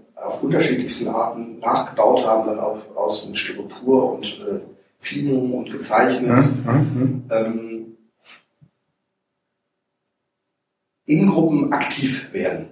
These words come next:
Speaker 2: Mhm.
Speaker 1: im Grunde.
Speaker 2: Okay.
Speaker 1: Und da ist, äh, das, die, die Möglichkeiten sind da relativ offen. Also
Speaker 2: Ja.
Speaker 1: eine andere Gruppe hat, äh, einen, einen kleinen Podcast gemacht, den
Speaker 2: Ja.
Speaker 1: wir vorgestellt
Speaker 2: Ja.
Speaker 1: haben.
Speaker 2: Auch eher so arbeitsteilig dann, äh, sich
Speaker 1: Gruppenarbeit. Also,
Speaker 2: Mhm.
Speaker 1: und zwar jetzt im positiven Sinne. Lernbüro,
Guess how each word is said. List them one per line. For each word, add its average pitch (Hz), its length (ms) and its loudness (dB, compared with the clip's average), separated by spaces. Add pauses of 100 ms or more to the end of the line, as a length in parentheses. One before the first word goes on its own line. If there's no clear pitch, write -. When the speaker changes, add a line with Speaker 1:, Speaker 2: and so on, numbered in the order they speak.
Speaker 2:
Mhm. 135 120 4
Speaker 1:
im - 240 4
Grunde. - 300 -6
Speaker 2:
Okay. - 280 0
Speaker 1:
Und - 80 -12
da - 140 6
ist, - 340 -2
äh, 123 200 2
das, - 420 -2
die, 127 140 -14
die 123 100 -2
Möglichkeiten 123 640 0
sind - 120 -10
da 120 60 -4
relativ 127 400 -4
offen. - 180 -4
Also - 140 -4 (100)
Speaker 2:
Ja. 120 100 4
Speaker 1:
eine 120 120 2
andere 139 220 2
Gruppe - 320 -4
hat, - 360 -10
äh, - 20 -2 (240)
einen, 110 400 -10
einen 104 60 -16
kleinen 110 300 -2
Podcast - 400 -6
gemacht, 120 300 -10
den 120 80 0
Speaker 2:
Ja. 120 120 4
Speaker 1:
wir 117 120 -2
vorgestellt 123 480 0
Speaker 2:
Ja. 110 80 -2
Speaker 1:
haben. 107 100 -4 (200)
Speaker 2:
Auch 123 180 4
eher 135 140 6
so 151 100 6
arbeitsteilig 117 720 4
dann, 107 400 -4
äh, 113 260 -4 (720)
sich 131 200 4
Speaker 1:
Gruppenarbeit. 101 680 0
Also, 143 240 4
Speaker 2:
Mhm. 127 340 0
Speaker 1:
und 147 140 -4
zwar 156 180 0
jetzt 156 300 0
im 160 80 -12
positiven 202 500 0
Sinne. 135 320 -4 (220)
Lernbüro, 151 720 0